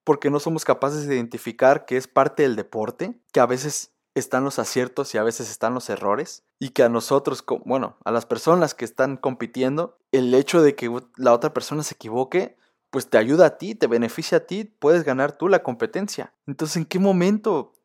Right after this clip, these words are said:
celebrar eso está mal? De verdad que no lo entiendo. Muchos dicen que se burlaron,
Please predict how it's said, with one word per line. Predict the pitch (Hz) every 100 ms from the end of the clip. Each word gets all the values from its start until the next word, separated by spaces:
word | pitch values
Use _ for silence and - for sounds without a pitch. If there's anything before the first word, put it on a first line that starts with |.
| _
celebrar | - 131 120 131 151
eso | 165 -
está | 151 - 139
mal? | 135 175 131 _
De | -
verdad | 123 127
que | 151
no | 165
lo | 175
entiendo. | 156 143 175 170 - _ _ _
Muchos | - 151 165 151
dicen | 151 151
que | 123
se | 120
burlaron, | 110 113 143 165 113